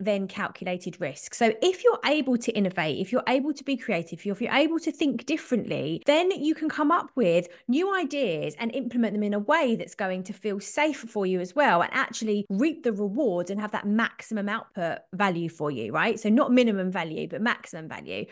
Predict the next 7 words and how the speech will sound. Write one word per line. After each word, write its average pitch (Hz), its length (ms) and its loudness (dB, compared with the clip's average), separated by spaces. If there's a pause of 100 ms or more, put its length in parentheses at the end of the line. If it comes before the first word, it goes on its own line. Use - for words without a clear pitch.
Now, 277 340 6
innovation 330 560 4
can 240 160 4
feel 233 220 4
quite 226 320 0
hard 180 500 4 (120)
to 196 600 0